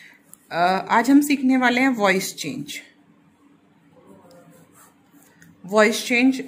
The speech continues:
active voice और passive voice। Normal sentences में, जिसको हम English का rule, thumb rule बोलते हैं, हम लोग लिखते हैं subject plus verb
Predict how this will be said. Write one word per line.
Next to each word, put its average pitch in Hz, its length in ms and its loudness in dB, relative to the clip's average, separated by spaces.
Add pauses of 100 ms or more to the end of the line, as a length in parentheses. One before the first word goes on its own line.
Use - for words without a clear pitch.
(100)
active 226 340 -4
voice 226 580 -4 (540)
और 190 600 -2 (480)
passive - 440 -4
voice। - 540 -20 (2750)
Normal 262 380 2
sentences 240 600 2
में, 233 160 0
जिसको 220 280 -6
हम 233 120 0
English 226 500 0 (220)
का 214 180 4
rule, 233 420 -2
thumb 262 180 4
rule 240 140 2
बोलते 180 340 -4
हैं, 208 200 -4
हम 220 200 -2
लोग 208 160 -6
लिखते 190 220 -12
हैं 233 140 -10
subject 233 480 -8
plus 190 260 -6
verb 170 200 -6